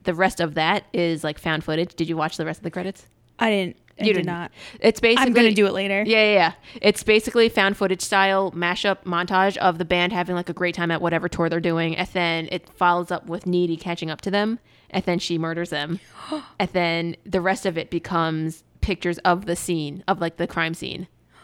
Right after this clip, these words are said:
Speaker 1: I think you would actually really like it. You should watch it.
Speaker 2: I'm gonna watch it.
Speaker 1: Yeah, yeah.
Speaker 2: I'm gonna do it right when we're done here.
Speaker 1: Yeah, perfect.
Speaker 2: <laughs>
Speaker 1: But then the movie en-, ends.
Speaker 2: Yeah. Um, I appreciate that Jennifer was an asshole the whole way through.
Speaker 1: Mm.
Speaker 2: You know?
Speaker 1: That she didn't just
Speaker 2: 'Cause
Speaker 1: become one, or she didn't become nice, or, you know?
Speaker 2: Yeah, 'cause sometimes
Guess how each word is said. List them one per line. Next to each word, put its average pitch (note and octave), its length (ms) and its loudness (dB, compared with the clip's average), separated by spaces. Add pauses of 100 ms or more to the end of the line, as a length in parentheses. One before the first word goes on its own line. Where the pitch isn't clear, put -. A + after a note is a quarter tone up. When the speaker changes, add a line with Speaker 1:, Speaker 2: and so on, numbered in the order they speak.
Speaker 1:
I - 100 4
think A#3 160 -2
you B3+ 60 0
would G#3+ 100 2
actually F3+ 220 2
really E3 180 -2
like D#3 140 -4
it. E3 80 -4
You E3 80 -2
should - 160 -6
watch - 100 -4
it. - 160 -8
Speaker 2:
I'm A3+ 140 0
gonna G3 100 2
watch - 240 -4
it. F3 100 -4
Speaker 1:
Yeah, E3 200 2
yeah. C4 100 4
Speaker 2:
I'm C4 80 8
gonna B3 80 6
do G3+ 120 6
it - 20 6
right G3 180 2
when G3 140 0
we're G3 80 -2
done G3 160 0
here. G3+ 180 -2
Speaker 1:
Yeah, D#3+ 160 0
perfect. F#3+ 580 0 (140)
Speaker 2:
<laughs> C#4+ 380 2 (360)
Speaker 1:
But A3 140 2
then A3 140 2
the G3+ 60 2
movie F3+ 200 4
en-, D#3 140 -2
ends. - 240 -8
Speaker 2:
Yeah. G#3 220 2 (460)
Um, B3+ 360 4
I A#3 120 2
appreciate D4+ 480 2
that G3+ 140 -2
Jennifer G3 320 -2
was G3 120 -2
an F#3 80 -4
asshole F#3 420 -4
the F#3+ 100 -4
whole F#3+ 160 -4
way D#3+ 120 -6
through. - 300 -10 (100)
Speaker 1:
Mm. E3+ 260 -2 (180)
Speaker 2:
You G3+ 120 -2
know? F#3 180 -4 (120)
Speaker 1:
That F3+ 180 0
she F3+ 80 -2
didn't E3 140 -2
just - 140 -10
Speaker 2:
'Cause - 120 4
Speaker 1:
become E3 160 0
one, F3+ 140 0
or E3+ 80 0
she F3 120 -2
didn't D#3+ 140 -4
become D#3+ 220 -6
nice, D#3 240 -2
or, D#3+ 200 -2
you E3 100 -4
know? E3 160 -6 (120)
Speaker 2:
Yeah, F4 120 4
'cause D#4+ 160 2
sometimes F4 800 0